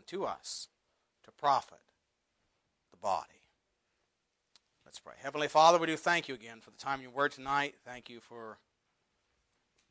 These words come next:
the privilege that we have to serve you. And truly it is a privilege.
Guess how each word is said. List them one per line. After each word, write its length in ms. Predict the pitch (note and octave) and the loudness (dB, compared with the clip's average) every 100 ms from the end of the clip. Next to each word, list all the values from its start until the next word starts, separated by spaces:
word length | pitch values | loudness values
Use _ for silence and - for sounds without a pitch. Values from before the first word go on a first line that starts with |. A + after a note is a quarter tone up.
| _ - _ _ _ | _ -20 _ _ _
the 60 | - | -4
privilege 420 | F#3 G3 D#3 B2+ | 4 6 6 2
that 120 | C3 | -2
we 100 | C#3 | -2
have 280 | C#3+ D3+ C#3+ | 2 2 2
to 100 | B2+ | -4
serve 380 | - F3+ D#3+ A2+ | -4 0 -2 -4
you. 180 | G2 E2 _ _ _ _ _ _ | -20 -20 _ _ _ _ _ _
And 80 | - | -20
truly 240 | - D#3+ | -6 -2
it 80 | D3 | 0
is 140 | D3 D3+ | 0 -4
a 40 | |
privilege. 640 | - C#3 G2+ F2 - - | -4 -6 -6 -20 -20 -20